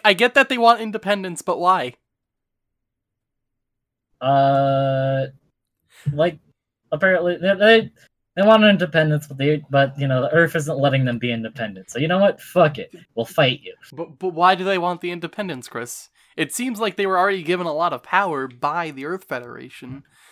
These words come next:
Speaker 1: Like,
Speaker 2: Except they weren't. The Earth Federation were always there, always hovering over. Yes, you are allowed to have your own military, your own officials, and blah, blah, blah, blah, blah, blah, blah.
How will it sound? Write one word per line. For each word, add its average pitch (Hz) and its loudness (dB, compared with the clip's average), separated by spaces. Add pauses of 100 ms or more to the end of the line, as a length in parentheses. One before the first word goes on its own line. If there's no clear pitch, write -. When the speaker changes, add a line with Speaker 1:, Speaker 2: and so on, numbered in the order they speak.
(360)
Speaker 1:
Like, 165 -4
Speaker 2:
Except 160 -2
they 127 -2
weren't. 143 2
The 131 -2
Earth 139 2
Federation 135 2
were 127 2
always 123 2
there, 131 4
always 120 2 (120)
hovering 113 -4
over. 123 0 (920)
Yes, 156 2
you 143 2
are 160 6
allowed 175 6
to 180 0
have 170 6
your 160 2
own 160 4
military, 147 0 (760)
your 147 0
own 139 0
officials, 135 -2
and 120 -6
blah, 135 4
blah, 131 0
blah, 135 4
blah, 127 -4
blah, 127 0
blah, 110 -8
blah. 147 2